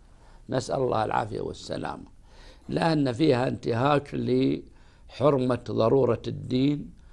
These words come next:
وضرورة النفس وضرورة العرض، الضروريات الخمس. قال الله تعالى في آخر سورة الفرقان: والذين لا يدعون مع الله إلها آخر ولا يقتلون النفس التي حرم الله إلا بالحق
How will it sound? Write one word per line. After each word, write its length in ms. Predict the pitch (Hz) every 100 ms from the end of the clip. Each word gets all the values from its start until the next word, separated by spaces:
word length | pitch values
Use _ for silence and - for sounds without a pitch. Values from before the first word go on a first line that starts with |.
| - 107 92
وضرورة 680 | 107 117 120 143 139 123 123
النفس 540 | 113 117 143 131 -
وضرورة 680 | 120 110 113 127 123 117 135 - - - - - -
العرض، 440 | 135 123 156 143 104
الضروريات 600 | 107 123 127 127 120 110
الخمس. 420 | 98 - 87 - - - - - -
قال 280 | 165 156
الله 400 | 143 131 127 117
تعالى 420 | 117 117 131 123 113
في 180 | 123
آخر 380 | 113 131 117 113
سورة 380 | 110 123 110 98 107
الفرقان: 640 | 101 101 - 113 147 151 - - - - - -
والذين 880 | 120 139 143 120 113 135 127 113 104
لا 540 | 113 120 127 123 123
يدعون 560 | - - 127 127 107 107
مع 240 | 101 95
الله 380 | 117 127 131 110
إلها 760 | 107 113 113 113 107 127 139 143
آخر 360 | - 180 - - - - -
ولا 440 | 92 113 127 127
يقتلون 720 | 123 - - 120 117 131 113
النفس 500 | 110 110 123 127 -
التي 500 | 120 110 120 120 135
حرم 500 | - 110 120 113 113
الله 440 | 117 120 113 107 131
إلا 220 | 123 120
بالحق 520 | 123 92 - 180 -